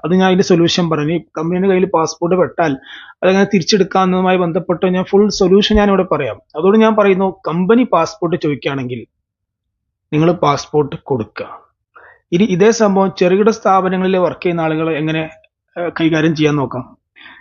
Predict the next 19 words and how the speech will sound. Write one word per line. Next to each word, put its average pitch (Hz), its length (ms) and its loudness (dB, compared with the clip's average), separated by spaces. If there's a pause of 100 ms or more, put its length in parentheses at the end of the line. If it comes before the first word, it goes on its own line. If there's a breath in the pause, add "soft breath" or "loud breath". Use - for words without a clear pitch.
ഇവിടൊക്കെ 185 320 0
കൈകാര്യം 202 480 2
ചെയ്യുന്ന 220 180 4
പ്രശ്നമാണല്ലോ. 196 400 0
ഒരു 170 60 -2
വിഷയം 196 340 0
വരുമ്പോൾ 180 360 2
പ്രോപ്പറായ 196 560 0
രീതിയിൽ 202 220 0
നമ്മൾ 196 200 0
ഹാൻഡിൽ 185 340 0
ചെയ്യാത്തതുകൊണ്ടാണ് 190 640 2
നമുക്ക് 185 240 -4
പല 175 200 -2 (280)
അനാവശ്യ 170 460 0
പ്രശ്നങ്ങളും 185 440 0
വരുന്നതെന്നാണ് 185 460 2
ഞാൻ 190 120 0
പറയുന്നത്. 180 400 2